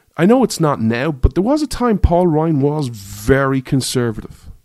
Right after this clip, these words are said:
There was a long time ago when Paul Ryan actually spoke the most sense in D C. If you go back to twenty eleven, twenty twelve, you listen to Paul Ryan,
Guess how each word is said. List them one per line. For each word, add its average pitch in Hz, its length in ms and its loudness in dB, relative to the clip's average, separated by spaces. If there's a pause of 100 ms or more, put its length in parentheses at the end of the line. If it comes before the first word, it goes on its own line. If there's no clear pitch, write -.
(640)
There 185 100 6
was 214 100 4
a 170 60 4
long 139 300 0
time 202 240 -2
ago 165 200 -2
when 151 180 0
Paul 165 340 2
Ryan 160 280 -2
actually 175 360 -6
spoke - 420 -4
the 165 160 0
most 185 320 2
sense 208 320 -4
in 156 140 -2
D 170 160 -6
C. 208 360 -8 (1040)
If 160 140 -2
you 233 100 4
go 156 200 2
back - 340 0
to 156 600 0 (560)
twenty 147 360 4
eleven, 147 440 -2
twenty 147 340 0
twelve, 151 380 0
you 151 120 -6
listen 226 220 -6
to 160 60 -4
Paul 156 220 2
Ryan, 135 300 -2